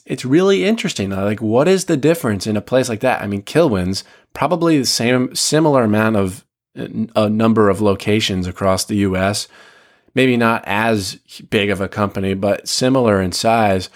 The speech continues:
Why is it that a company like that, it's hit or miss? And why is Chipotle so firm under all circumstances? I don't know. I'm kinda wondering that.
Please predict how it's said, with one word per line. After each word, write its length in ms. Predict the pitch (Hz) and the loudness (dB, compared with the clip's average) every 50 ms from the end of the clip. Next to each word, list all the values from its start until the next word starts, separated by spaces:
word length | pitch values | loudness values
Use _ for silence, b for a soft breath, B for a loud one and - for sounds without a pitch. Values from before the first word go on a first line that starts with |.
| B B B B B B B | B B B B B B B
Why 300 | B - 104 110 120 127 | B -2 0 2 2 2
is 160 | 131 123 110 120 | 2 0 0 0
it 120 | 117 113 | -2 0
that 140 | 117 110 107 | 0 0 0
a 60 | 107 | 0
company 400 | - 120 120 113 113 120 113 110 | -2 -4 -4 -4 -4 -2 -2 0
like 280 | 107 107 104 104 98 - | 2 2 2 0 -2 -2
that, 500 | 117 123 135 127 107 104 - - - - - | 0 2 2 2 0 0 -2 -6 -12 -16 -12
it's 200 | 110 104 - - | -10 -10 -4 0
hit 120 | 117 113 | 2 2
or 100 | 113 104 | 2 2
miss? 300 | 110 127 127 107 90 - - - | 2 2 2 0 -2 -4 -6 -8
And 100 | 101 95 | -4 0
why 180 | 101 110 117 | 0 0 0
is 100 | 113 113 | 0 -2
Chipotle 520 | - - - - 110 127 - 139 120 104 92 | -6 -8 -6 -2 -2 -2 0 0 0 0 0
so 280 | - - - 113 107 | 0 0 0 0 0
firm 560 | 104 - - - 120 120 110 95 85 73 - _ _ _ _ _ _ _ | 0 -2 -2 -2 0 0 0 0 -2 -6 -10 _ _ _ _ _ _ _
under 280 | - 107 101 98 95 - | -2 0 2 2 2 2
all 220 | - 95 101 101 | 2 2 2 2
circumstances? 720 | 101 - 117 117 110 101 90 87 - 98 95 - 95 95 | 2 0 -2 -2 -2 -4 -6 -8 -8 -10 -12 -12 -10 -6
I 100 | 98 98 | -4 -2
don't 140 | 92 90 92 | -2 0 2
know. 140 | 101 104 95 | 2 2 2
I'm 100 | 87 85 | 0 -2
kinda 300 | - - 107 101 95 90 | -4 -4 -2 -2 0 0
wondering 400 | 92 101 107 101 98 92 92 95 | 0 0 0 2 0 0 0 -2
that. 180 | 92 90 - | -4 -6 -8